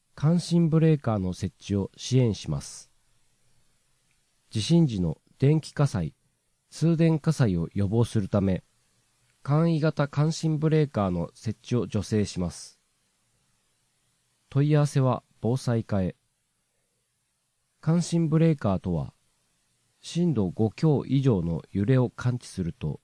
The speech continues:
自動的にブレーカーを落として電気を止める器具です。ブレーカーが下がり、強制的に電気の供給をオフ。避難時、ブレーカーを切り忘れても安心です。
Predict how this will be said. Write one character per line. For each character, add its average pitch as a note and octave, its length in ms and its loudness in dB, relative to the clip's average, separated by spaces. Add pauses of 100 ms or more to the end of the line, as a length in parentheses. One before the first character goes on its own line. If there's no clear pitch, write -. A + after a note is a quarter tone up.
(240)
自 G#2 140 -6
動 D3+ 160 0
的 C#3+ 240 -4
に C3+ 220 0
ブ A#2 140 -4
レ C3+ 100 2
ー C#3 100 0
カ B2 200 0
ー - 20 2
を A#2 80 2
落 A#2 100 -6
と C3+ 80 0
し - 100 -8
て - 260 -6 (260)
電 D3+ 180 2
気 - 160 -6
を F#2+ 80 0
止 - 160 -6
め A2 100 2
る G2+ 120 -2
器 G#2+ 180 -4
具 F2 100 -2
で - 120 -8
す。 - 340 -20 (1600)
ブ A#2+ 80 0
レ D#3 120 4
ー D3 80 -4
カ D3 200 2
ー C#3+ 40 0
が C#3 120 -2
下 B2 140 -4
が B2 120 0
り、 D#2+ 160 -4 (320)
強 D3 200 2
制 D3 180 2
的 C3 320 -4
に B2+ 180 -2 (160)
電 C#3+ 180 0
気 G2 140 -6
の F#2 240 -2
供 A2 240 -4
給 - 180 -2
を A#2+ 300 -2
オ G2 140 -2
フ。 - 240 -16 (1300)
避 - 160 -4
難 D3+ 240 4
時、 C#2+ 240 -6 (400)
ブ A2+ 100 0
レ C3+ 120 4
ー C3+ 100 -2
カ B2+ 200 2
ー A#2+ 40 2
を A#2 240 0
切 B2+ 140 -2
り C3+ 80 0
忘 C#3 260 0
れ A2+ 80 0
て F2 100 -4
も E2 220 -4
安 G2+ 240 -2
心 F#2+ 260 -4
で F2 100 -2
す。 - 300 -14